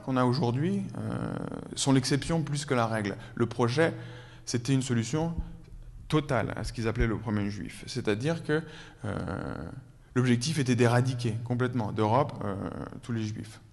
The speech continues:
D'ailleurs, pour bien se rendre compte à quel point, euh, le projet leur, leur importait, en quarante-deux, quand Hitler commence à pre-, à perdre sur le front soviétique, il commence à perdre la guerre,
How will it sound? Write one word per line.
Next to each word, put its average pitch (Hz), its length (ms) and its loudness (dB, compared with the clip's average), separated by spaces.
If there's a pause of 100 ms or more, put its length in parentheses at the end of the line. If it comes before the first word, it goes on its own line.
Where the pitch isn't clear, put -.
(1160)
D'ailleurs, 139 260 6
pour 135 200 0
bien 160 180 8
se 160 120 4
rendre 135 240 6
compte 143 380 2
à 117 60 -4
quel 143 280 6
point, 147 340 2 (100)
euh, 85 480 -6 (380)
le 117 100 -2
projet 127 260 2
leur, 110 180 2 (680)
leur 113 180 4
importait, 120 540 2 (340)
en 123 100 0
quarante-deux, 165 680 6
quand 131 220 2
Hitler 147 380 4
commence 123 280 4
à 127 60 4
pre-, - 260 -2
à 127 80 2
perdre 131 420 4
sur 123 180 0
le 117 100 4
front 139 460 0
soviétique, 113 760 0 (340)
il - 60 -20
commence 131 260 6
à 117 60 0
perdre 165 260 4
la 131 100 6
guerre, 165 380 2